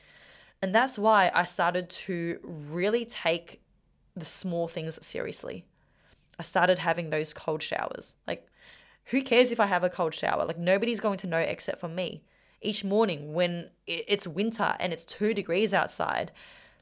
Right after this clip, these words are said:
like, it doesn't take much to turn on the hot tap instead of the cold tap.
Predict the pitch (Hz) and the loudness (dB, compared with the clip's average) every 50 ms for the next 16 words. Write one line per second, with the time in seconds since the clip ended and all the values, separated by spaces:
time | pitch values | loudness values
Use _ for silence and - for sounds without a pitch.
0 | _ - - 175 175 - - _ _ _ _ _ _ _ _ _ _ _ _ _ | _ 2 4 4 4 2 -2 _ _ _ _ _ _ _ _ _ _ _ _ _
1 | _ _ _ _ - 214 202 190 190 208 208 208 233 226 226 - - - - - | _ _ _ _ -6 -6 -2 4 6 6 6 6 2 -4 -4 -6 -10 -4 0 0
2 | 202 190 190 180 185 - - - - 196 - - 202 196 190 185 160 156 - - | 0 0 0 0 0 0 0 -2 -6 -6 -4 -2 -2 0 0 0 -2 -4 -8 -4
3 | - - 214 - - - - - 175 - - - 180 - 185 175 165 - - - | 0 0 0 0 0 -2 0 0 0 0 -2 -6 -6 -2 -2 -2 -2 -4 -8 -4
4 | - 175 170 170 - - - - - _ | -2 -2 -2 -2 -4 -8 -8 -8 -10 _